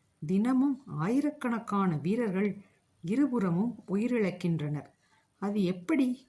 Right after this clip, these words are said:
உடுப்பி மன்னர் கனகச்சிதமாக கணக்கிட்டு சமைக்கிறார் என்று தர்மர் மனத்தில் கேள்வி எழுந்தது. தர்மர் நேரடியாக சமையல் கூடத்திற்கு சென்று சமையல்காரரிடம்,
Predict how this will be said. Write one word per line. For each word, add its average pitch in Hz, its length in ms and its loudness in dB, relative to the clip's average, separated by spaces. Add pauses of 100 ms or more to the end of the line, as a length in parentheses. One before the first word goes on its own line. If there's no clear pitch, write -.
உடுப்பி 240 340 0
மன்னர் 185 420 2
கனகச்சிதமாக 226 880 -2
கணக்கிட்டு 185 520 -2
சமைக்கிறார் 180 760 -4 (360)
என்று 202 380 0
தர்மர் 208 380 0
மனத்தில் 185 440 -2
கேள்வி 214 340 0
எழுந்தது. 165 540 -2 (540)
தர்மர் 185 600 0
நேரடியாக 196 800 0
சமையல் 190 460 0
கூடத்திற்கு 190 440 -2
சென்று 156 600 -2 (440)
சமையல்காரரிடம், 175 960 0